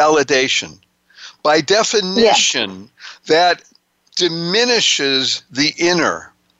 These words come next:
Speaker 1: When
Speaker 2: Mm.
Speaker 1: you don't, when you want to be authentic and therefore more vulnerable, which is very difficult for
Speaker 2: Mm-hmm.
Speaker 1: a woman, much more so than a man in our culture,
Speaker 2: Mm-hmm.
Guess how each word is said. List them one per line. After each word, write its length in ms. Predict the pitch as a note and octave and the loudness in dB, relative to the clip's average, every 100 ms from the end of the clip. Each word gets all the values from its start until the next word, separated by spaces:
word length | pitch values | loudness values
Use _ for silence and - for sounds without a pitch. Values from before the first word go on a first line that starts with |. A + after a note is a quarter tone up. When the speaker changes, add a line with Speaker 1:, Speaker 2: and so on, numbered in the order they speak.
| _ | _
Speaker 1:
When 180 | - A3 | -2 2
Speaker 2:
Mm. 40 | A3 | 2
Speaker 1:
you 260 | F#3 D#3+ D3 _ _ _ - | 2 0 -4 _ _ _ -4
don't, 360 | F3+ A3+ B3 D#3+ | 0 2 0 0
when 160 | F3 | -2
you 120 | D#3+ D#3+ | 0 -2
want 420 | D3+ F#3+ B3 - | 0 0 0 -2
to 340 | - F#3 E3+ - _ - A2+ | -2 -2 -4 -8 _ -18 -8
be 260 | G#2 G#3+ G#3+ | -2 0 0
authentic 960 | - D#3 C#3+ - F#3+ G3 - C3 C3 - _ _ | 2 0 0 0 0 0 -2 -2 -2 -10 _ _
and 340 | C#3 D3+ D3+ A2 | -4 -2 -4 -2
therefore 680 | D#3 G#3+ - F3+ F3 D#3 C#3 | 2 2 0 -2 0 0 0
more 500 | C#3 D3 D#3 D3+ C#3 | -2 0 2 2 0
vulnerable, 1160 | C3 F3 A#3 C4 A3+ F3+ C#3+ G#2+ A2 A2+ D3 | 2 2 4 2 0 0 0 -2 -2 -2 -4
which 240 | A#2+ C#3+ - | -4 -2 -2
is 100 | C#3+ | 0
very 240 | F3 B3+ | 0 0
difficult 520 | G#3 A3+ - E3 C#3 - | 0 0 0 -2 0 2
for 80 | |
Speaker 2:
Mm-hmm. 160 | A3 G#3+ | 4 4
Speaker 1:
a 40 | G#3 | 2
woman, 260 | G#2+ G#2+ | 0 -4
much 260 | D3 G3 - | -2 -2 -2
more 140 | E3+ | -2
so 260 | C#3+ D3 C3 | 0 2 0
than 180 | B2 A#2+ | 0 0
a 40 | A#2 A#2 | 0 0
man 240 | G#2+ F#2+ - - - | 0 -4 -10 -14 -4
in 120 | C3+ | 0
our 280 | B2+ B2 B2 | 2 2 2
culture, 540 | - G#2+ F#2+ - B2 | 0 -2 -2 -2 0
Speaker 2:
Mm-hmm. 440 | A3+ A3+ A3 G#3 | 2 4 4 2